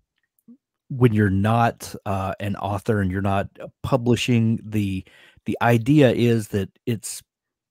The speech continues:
like most things in life, the more you do it, the easier, um, it becomes. The problem with that is that when you start a new book, um,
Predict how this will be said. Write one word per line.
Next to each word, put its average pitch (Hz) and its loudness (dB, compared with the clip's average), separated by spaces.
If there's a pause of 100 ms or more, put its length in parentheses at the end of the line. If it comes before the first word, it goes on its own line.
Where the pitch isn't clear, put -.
like 107 -4
most 120 2
things 104 2
in 95 -2
life, 98 -2
the 95 -6
more 113 2
you 107 0
do 98 -2
it, 95 -6
the - -10
easier, 98 -4 (420)
um, 92 -2
it 101 -2
becomes. 117 2
The 107 -4
problem 165 4
with 104 0
that 98 -2
is 104 -4 (520)
that 120 6
when 127 6
you 131 0
start 156 2
a 117 2
new 127 4
book, 117 2 (100)
um, 101 -4